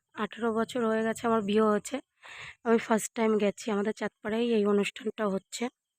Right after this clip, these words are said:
আমতলা মাঠ বলে একটা, ওখানেই হয়। কারণ আমি কোনোদিন আমার যাওয়া হয়নি, আমি ফার্স্ট টাইম গেছিলাম। খুবই সুন্দর করেছে, কারণ আমি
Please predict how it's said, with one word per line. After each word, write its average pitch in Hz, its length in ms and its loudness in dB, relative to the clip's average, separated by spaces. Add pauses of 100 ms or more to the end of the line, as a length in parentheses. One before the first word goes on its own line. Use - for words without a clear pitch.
(580)
আমতলা 214 420 2
মাঠ 202 240 0
বলে 202 200 2
একটা, 233 280 -8
ওখানেই 208 400 -2
হয়। 185 220 -4 (420)
কারণ 214 180 -2
আমি 214 200 6 (380)
কোনোদিন 208 340 2
আমার 208 220 2
যাওয়া 208 280 6
হয়নি, 220 320 4
আমি 208 140 4
ফার্স্ট 214 340 -2
টাইম 214 200 2
গেছিলাম। 208 420 -2 (800)
খুবই 285 260 4
সুন্দর 262 340 6
করেছে, 226 420 2
কারণ 226 180 0
আমি 214 200 4